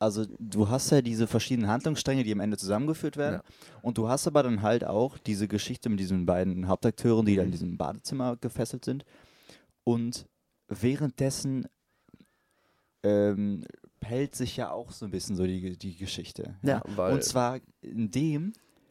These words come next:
Speaker 1: sie, sie, sie quasi selber herausfinden, wer
Speaker 2: Mhm.
Speaker 1: ist denn überhaupt mein Gegenüber?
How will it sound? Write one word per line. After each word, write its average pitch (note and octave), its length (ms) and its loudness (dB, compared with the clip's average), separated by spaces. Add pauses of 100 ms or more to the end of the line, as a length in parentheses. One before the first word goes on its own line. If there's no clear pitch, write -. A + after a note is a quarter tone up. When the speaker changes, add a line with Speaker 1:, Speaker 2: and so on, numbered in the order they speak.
(240)
Speaker 1:
sie, A2 180 -6
sie, G#2+ 200 -4
sie G#2+ 240 -4
quasi A#2+ 340 2
selber C3+ 380 4
herausfinden, C3 760 2
wer G#2 180 2
Speaker 2:
Mhm. - 40 4
Speaker 1:
ist A#2+ 120 0
denn C#3+ 80 6
überhaupt G2 280 4
mein G2 140 0
Gegenüber? F#2+ 540 -4